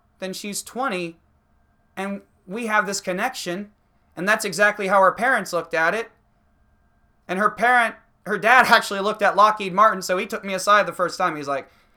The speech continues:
"Now I know how teen boys can be. But if you do anything to her before she turns eighteen,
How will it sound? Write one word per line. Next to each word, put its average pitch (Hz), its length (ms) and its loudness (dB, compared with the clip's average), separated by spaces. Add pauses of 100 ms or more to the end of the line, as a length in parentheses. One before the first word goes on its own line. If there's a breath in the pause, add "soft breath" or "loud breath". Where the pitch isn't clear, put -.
(200 soft breath)
"Now 151 260 -2
I 151 120 0
know 165 400 -6 (140)
how 151 180 -10
teen 143 320 -12
boys 127 260 -12
can 131 160 -16
be. 131 300 -12 (1500)
But 131 100 -16
if 131 100 -20
you 127 60 -16
do 139 220 -8
anything 160 440 -8
to 135 140 -14
her 113 240 -10 (720)
before - 260 -10
she 127 140 -12
turns 143 280 -8
eighteen, 151 520 -10